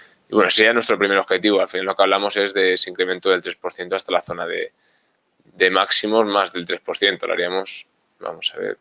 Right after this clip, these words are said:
Sí, hablaríamos prácticamente de un incremento de un tres coma dos por ciento, de unos ochocientos cincuenta y un pips, ¿de acuerdo?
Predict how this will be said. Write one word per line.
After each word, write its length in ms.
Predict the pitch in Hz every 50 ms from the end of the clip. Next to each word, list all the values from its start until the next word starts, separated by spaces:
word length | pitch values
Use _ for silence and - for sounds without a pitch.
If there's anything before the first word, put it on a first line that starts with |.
| _ _ _ _ _ _ _ _ _ _ _ _ _ _ _ _ _ _ _ _ _ _ _ _ _ _ _ _ _ _ _ _ -
Sí, 160 | - - 123 113
hablaríamos 360 | 104 92 90 92 98 98 -
prácticamente 580 | 101 95 90 98 95 95 95 98 98 92 -
de 80 | 101 95
un 60 | 95
incremento 300 | 95 92 92 92 87 95
de 60 | 92
un 60 | 92 87
tres 140 | 95 90
coma 180 | - - 92 90
dos 140 | 92 - -
por 200 | - 95 90 85
ciento, 440 | - 110 110 110 110 95 117 117 110
de 80 | 107
unos 180 | 98 90 - -
ochocientos 460 | - - 85 - 95 90 87 85 82
cincuenta 400 | 87 87 87 85 85 85 - 90
y 100 | 85 -
un 360 | - 82 82 82 92 - - -
pips, 320 | 120 120 - - - -
¿de 80 | - 90
acuerdo? 460 | 87 98 101 107 117 135 147 - -